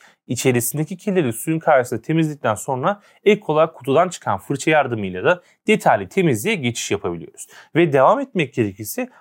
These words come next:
markanın önerilerinden biri de haftada bir kere ruloyu çıkartıp, yani ana ruloyu çıkartıp başlığı fırça ile birlikte temizlemek. Burası da aslında önemli çünkü ürünü kullandığımız yapının da iç kısmında ek yerlerinde belki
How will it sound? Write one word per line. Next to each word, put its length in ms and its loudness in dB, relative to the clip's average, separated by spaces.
markanın 420 4
önerilerinden 580 0
biri 200 -4
de 160 -2
haftada 500 2
bir 120 2
kere 180 -2
ruloyu 340 2
çıkartıp, 680 -2
yani 200 0
ana 220 2
ruloyu 340 2
çıkartıp 560 -4
başlığı 440 2
fırça 360 2
ile 240 0
birlikte 380 0
temizlemek. 800 -2
Burası 280 2
da 60 4
aslında 260 -2
önemli 320 0
çünkü 320 -8
ürünü 360 2
kullandığımız 800 0
yapının 480 0
da 80 -2
iç 200 -8
kısmında 560 -4
ek 340 -2
yerlerinde 520 0
belki 340 -2